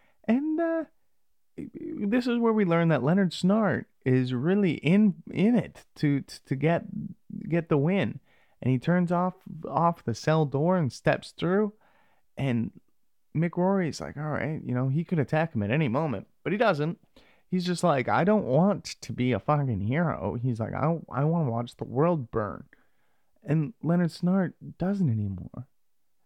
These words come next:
I-, he's changed. He's become a, a hero, a superhero, if you will, over the last few days,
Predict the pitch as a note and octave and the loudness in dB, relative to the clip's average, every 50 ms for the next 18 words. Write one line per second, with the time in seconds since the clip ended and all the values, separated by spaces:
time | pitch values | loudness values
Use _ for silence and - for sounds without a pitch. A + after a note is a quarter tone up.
0 | _ _ - E3 F3 D3 - - D#3 D#3 G3 G#3 G3 - - _ - - - F#3 | _ _ -2 -2 -2 -2 -2 -2 2 2 2 2 2 -2 -10 _ -12 -6 -2 0
1 | G#3+ A#3+ C#4 A#3 C#3+ - - - - - - - F3 - - F#3 E3+ - - - | 2 2 2 2 0 0 -4 -8 -16 -10 -6 -6 -6 -2 -2 -2 -2 -2 -2 0
2 | F3+ G#3+ A3 G3 C3 G#2+ B2 B2+ - _ _ _ _ _ _ _ _ _ _ _ | 0 2 4 4 4 2 0 -2 -6 _ _ _ _ _ _ _ _ _ _ _
3 | _ _ _ _ _ _ - - C#3 C3+ - - _ - C#3+ C#3 C3+ - - A3 | _ _ _ _ _ _ -6 -4 -4 -4 -6 -10 _ -8 -8 -8 -8 -6 -4 -2
4 | B3 D#4 F#4 G3 - - - - - - _ - _ - C3+ D3 - - - - | -2 0 0 -2 -2 -2 -6 -12 -16 -20 _ -20 _ -6 -6 -6 -4 -2 2 2
5 | F#4+ G4 - - C#3 A#2 A2+ A#2 - - - - G2 - - C3 C3 A2 G#2+ - | 2 4 2 0 0 0 0 -2 -4 -4 -4 -4 -4 -4 -4 -4 -6 -6 -4 -2
6 | - A2 G#2+ A#2 G#2+ G2+ G#2+ G#2+ A2 - - - B2+ A2+ A#2+ A2 A2 G#2+ G#2 G2 | -2 -2 -2 -2 -2 -2 -2 -2 -4 -6 -6 -6 -4 -4 -2 0 0 0 0 -2
7 | G2+ - - - A#2 A2 A#2 A2 G#2+ A2+ A2+ A#2 - | -4 -6 -6 -6 -4 -2 -2 -2 -2 -4 -6 -6 -8